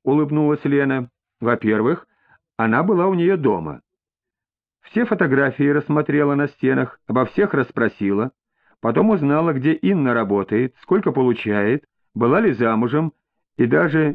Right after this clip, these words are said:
кем был муж». Лена засмеялась, Цветков тоже ухмыльнулся и спросил: «И где же ваша подруга работает?» «На телевидении, редактор». «А давно вы дружите?» «Давно, со школы».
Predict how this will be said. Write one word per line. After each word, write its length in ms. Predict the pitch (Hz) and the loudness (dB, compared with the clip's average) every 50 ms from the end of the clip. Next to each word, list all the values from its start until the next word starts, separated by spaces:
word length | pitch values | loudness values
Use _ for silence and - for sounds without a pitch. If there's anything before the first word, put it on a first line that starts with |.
| - | -4
кем 260 | - - 196 220 190 139 | -2 0 0 0 2 2
был 160 | 123 117 113 | 0 0 0
муж». 420 | 110 104 104 104 135 156 - - _ _ _ _ _ _ _ _ _ _ _ _ _ _ - | 0 0 0 0 -2 -2 -6 -12 _ _ _ _ _ _ _ _ _ _ _ _ _ _ -2
Лена 300 | 113 113 123 117 117 110 | 0 0 0 0 0 -2
засмеялась, 680 | 117 120 - 120 117 120 135 151 147 131 113 - _ _ _ _ _ _ _ | -4 -4 -2 -2 0 0 2 0 0 -2 -4 -6 _ _ _ _ _ _ _
Цветков 480 | - 117 117 113 - - 147 147 135 - - | -2 -2 -2 -2 0 0 0 0 0 -4 -6
тоже 280 | - - 151 135 117 113 | -2 0 0 2 2 0
ухмыльнулся 600 | 110 - - 127 123 135 147 175 190 180 - - | -2 0 0 0 0 2 2 0 0 -2 -2 -2
и 40 | 156 | -4
спросил: 580 | 143 - - 156 160 147 - 110 92 85 73 - _ _ _ _ _ _ _ _ _ _ _ _ _ - | -4 -2 -2 -2 -2 -2 -2 -4 -4 -4 -6 -10 _ _ _ _ _ _ _ _ _ _ _ _ _ -2
«И 80 | - | -2
где 300 | 127 127 131 135 196 247 | 0 0 0 0 0 0
же 100 | 202 160 | 2 0
ваша 260 | 123 143 175 165 156 135 | 0 0 -2 -2 -2 -2
подруга 400 | - 123 120 131 156 143 131 123 | -2 0 0 0 0 2 2 0
работает?» 580 | 117 104 95 98 98 - - 117 131 143 - _ _ _ _ _ _ _ _ _ _ _ _ - | 0 0 0 -2 -4 -2 -2 -2 -2 -2 -4 _ _ _ _ _ _ _ _ _ _ _ _ -2
«На 120 | 147 185 | -2 0
телевидении, 800 | - 269 240 240 226 196 131 120 101 95 92 87 82 76 67 _ _ _ - | 2 2 2 2 2 0 0 0 0 -2 -2 -4 -6 -8 -12 _ _ _ -2
редактор». 600 | 131 160 190 175 170 120 90 - - 85 69 - _ _ _ _ _ _ _ _ _ _ _ _ _ _ _ - | 0 0 2 2 0 -2 -2 -6 -10 -14 -14 -16 _ _ _ _ _ _ _ _ _ _ _ _ _ _ _ -4
«А 100 | - 123 | -2 0
давно 300 | 120 139 143 180 185 190 | 2 2 2 2 2 2
вы 100 | 247 214 | 0 0
дружите?» 600 | 143 135 120 107 92 92 87 - - 76 67 60 _ _ _ _ _ _ _ _ - | 2 2 2 0 0 -2 -6 -8 -8 -12 -12 -14 _ _ _ _ _ _ _ _ -6
«Давно, 580 | 117 117 123 120 107 104 104 104 107 127 139 _ _ _ _ _ | -2 0 0 2 0 0 0 0 -2 -2 -4 _ _ _ _ _
со 120 | - 120 | -4 -4
школы». 480 | 107 - - - 110 101 104 110 123 127 | -4 -4 -4 -4 -2 0 0 0 -2 -4